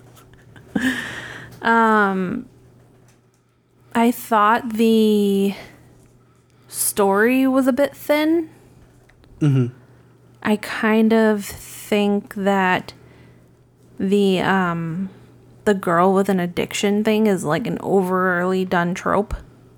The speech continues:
Speaker 2: Kinda tired of it.
Speaker 1: I, I get you. It's, it's
Speaker 2: But
Speaker 1: fu-
Speaker 2: she's not a bad actress.
Speaker 1: It's funny how you say that, that it's,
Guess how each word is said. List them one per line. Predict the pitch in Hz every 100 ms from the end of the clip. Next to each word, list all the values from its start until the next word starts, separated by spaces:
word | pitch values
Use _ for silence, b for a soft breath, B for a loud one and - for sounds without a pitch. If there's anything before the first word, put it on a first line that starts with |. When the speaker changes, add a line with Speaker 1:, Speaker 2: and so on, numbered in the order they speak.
| _ _ _ _ _
Speaker 2:
Kinda | - 220
tired | 220 170 165
of | 185 185
it. | 208 - B B B
Speaker 1:
I, | 220 226 185
I | 202
get | 160 131 120
you. | 139 160
It's, | 202 -
it's | 208 214
Speaker 2:
But | 262
Speaker 1:
fu- | 262
Speaker 2:
she's | 277
not | 277 269
a |
bad | 214 185
actress. | 185 254 - - 202 - -
Speaker 1:
It's | 214
funny | - 320 311
how |
you | 202 175
say | - 156
that, | 156 156
that | 151 139
it's, | 135 131